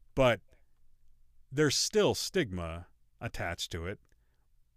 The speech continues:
I still haven't told my father and stepmother-in-law because I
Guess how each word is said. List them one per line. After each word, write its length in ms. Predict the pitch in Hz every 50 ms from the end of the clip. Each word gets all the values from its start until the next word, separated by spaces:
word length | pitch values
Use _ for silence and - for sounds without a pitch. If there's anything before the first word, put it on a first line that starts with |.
| _ _ _ _ _ _ -
I 200 | 127 131 165 185
still 400 | - - - - - 143 196 185
haven't 380 | 123 120 110 98 101 95 90 -
told 540 | - 120 117 117 113 113 104 95 90 - - _ _ _
my 680 | - 104 101 101 98 95 95 95 90 90 92 90 90 90 87
father 600 | - - - - - 113 117 120 117 113 110 107
and 180 | 104 95 92
stepmother-in-law 880 | - - 151 160 - - 92 87 95 90 87 87 85 82 82 92 113 131 -
because 560 | 110 - - 104 95 87 82 - - - - _ _ _ _ _ _ _ _ _ _ _ _ -
I 680 | - 101 95 95 92 92 90 92 92 92 92 90 90